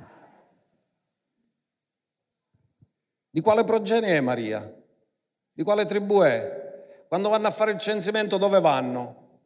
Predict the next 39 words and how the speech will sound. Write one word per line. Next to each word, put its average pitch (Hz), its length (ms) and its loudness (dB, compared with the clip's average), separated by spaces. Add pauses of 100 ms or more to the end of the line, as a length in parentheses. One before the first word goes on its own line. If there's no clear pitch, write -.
A 160 140 -4
Betlem. 123 680 -2 (960)
Dove 208 260 2
nasce 185 420 0
Gesù? 123 420 -8 (600)
A 165 100 0
Betlem. 143 640 0 (540)
Betlem, 180 560 0
tribù 190 340 -2
di 202 160 -4
Giuda. 165 400 0 (220)
Cosa 180 180 0
aveva 208 240 2
detto? 214 320 2
"E 165 180 0
tu, 208 460 0
Betlem 196 540 2
di 190 120 2
Efrata, 175 460 2
da 180 200 4
te 202 280 2
mi 170 140 2
uscirà." 139 680 0
Ma 117 160 -4
loro 202 240 0
non 190 140 2
abitavano 185 640 2
là, 143 100 2
abitavano 170 480 0
a 165 60 2
Nazareth. 151 720 -2
Perché 175 360 -2
ci 160 140 -4
sono 143 220 -2
andati? 135 500 0
Perché 139 340 -6
c'era 139 280 -6
il 139 80 -8
censimento. 139 880 -8